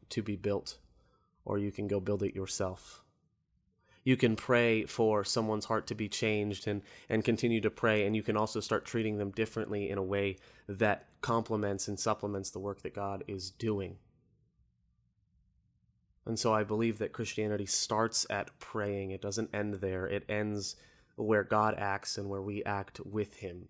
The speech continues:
And so I believe that it's important to continue the fight and continue moving forward and continue advancing these conversations and, and doing so constructively, doing so in a positive manner.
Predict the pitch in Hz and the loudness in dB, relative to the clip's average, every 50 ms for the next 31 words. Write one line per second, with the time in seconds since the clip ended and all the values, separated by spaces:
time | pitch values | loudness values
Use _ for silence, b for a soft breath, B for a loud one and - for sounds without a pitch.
0 | - - 98 98 95 92 - - 104 98 95 b b b b b b b b b | -12 -10 -10 -8 -8 -8 -4 -4 -4 -4 -4 b b b b b b b b b
1 | b b b b b _ _ - 110 107 104 101 107 104 107 110 110 101 107 104 | b b b b b _ _ -6 -2 -2 -2 -2 -2 -2 0 0 0 0 0 -2
2 | 104 98 107 101 - - 113 85 98 107 - - 110 - - 117 107 - - - | -2 -2 -4 -4 -2 -4 -4 -2 -2 -4 -2 -4 -4 -4 -2 -4 -4 -4 -2 -2
3 | 123 120 117 113 110 104 101 98 98 101 113 104 - - 101 98 98 - 113 107 | 0 0 2 2 2 2 0 -2 -2 -2 -4 -4 -2 -4 -4 -4 -4 -4 -6 -6
4 | 101 - 107 98 - - 120 117 113 113 110 107 104 - 110 110 101 107 104 101 | -4 -6 -6 -6 -6 -4 -2 0 2 2 2 2 2 2 0 0 0 0 -2 -4
5 | - - 104 104 101 101 98 92 104 107 104 - - 117 117 117 110 107 101 101 | -2 -2 -2 -2 -2 -4 -4 -4 -6 -6 -4 -2 -2 0 2 2 2 0 0 0
6 | 104 104 107 101 - 104 101 101 101 - - - 107 101 101 98 98 - - 104 | 0 0 0 0 -2 -2 -2 -4 -4 -6 -6 -4 -4 -4 -4 -4 -6 -4 -4 -4
7 | 104 101 - - 104 104 101 101 101 110 104 104 - B B B B - 123 123 | -4 -6 -4 -6 -6 -4 -2 -2 0 0 0 -2 -4 B B B B 4 4 8
8 | 117 127 143 165 160 139 - 143 131 123 - 123 113 - - - 104 - - - | 8 8 8 8 4 4 4 4 4 4 4 2 0 0 -2 -2 -4 -4 -2 -4
9 | 104 92 101 98 104 113 123 135 131 - 135 123 113 107 101 - - 107 117 117 | -4 -2 -2 -2 0 2 2 2 4 4 4 4 4 2 0 -2 0 2 4 4
10 | 110 110 104 104 98 95 98 95 92 90 92 92 92 - | 4 2 0 0 0 -2 -6 -8 -8 -8 -10 -12 -16 -16